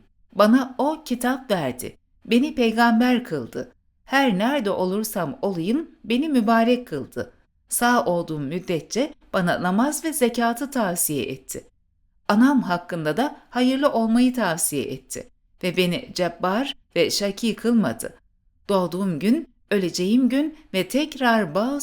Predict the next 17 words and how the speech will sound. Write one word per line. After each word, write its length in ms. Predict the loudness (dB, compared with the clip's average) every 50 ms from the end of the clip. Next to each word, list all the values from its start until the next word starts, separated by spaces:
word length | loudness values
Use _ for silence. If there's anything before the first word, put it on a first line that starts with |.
| -4
olunacağım 720 | -2 -2 0 -2 -2 -2 -2 -2 -2 0 2 2 2 4
gün 400 | 6 6 6 6 6 4 0 _ _ _ _ 0
benim 380 | 0 2 2 0 -2 -4 -4 -4
üzerime 600 | -4 -2 0 0 0 0 0 0 0 0 0 -2
selamet 680 | -2 0 0 0 0 0 0 0 0 0 -2 -2 -4
vardır." 520 | -2 -2 -2 -4 -6 -8 -10 -12 -12 -14 -20 _ _ _ _ _ _ _ _ _
Meryem 520 | 0 0 2 2 2 0 -2 -2 -4 -4 -4
suresi 520 | -4 -2 -2 -2 -2 -2 -2 -2 -2 -2
yirmi 420 | -2 -2 0 0 0 0 -2 -2
dokuz 340 | -4 -6 -6 -6 -8 -10 -10 -8
ila 380 | -6 -4 -4 -2 -2 -2 -2 -2
otuz 320 | -4 -6 -8 -8 -10 -8
üçüncü 360 | -8 -8 -6 -2 -2 0 0 0
ayeti 440 | 2 0 0 -2 -4 -8 -10 -10
kerime. 540 | -8 -8 -8 -8 -8 -10 -12 -12 -12 -14 _ _ _ _ _ _ _ _ _ _ _ _ _ _ _ _ _ _ _ _ _ _ _ _ _ _ _ _ _ _ _ _ _ -4
Bu 160 | -2 0 2
ayetler 580 | 2 2 2 0 -2 -2 -2 -2 -2 -2 -2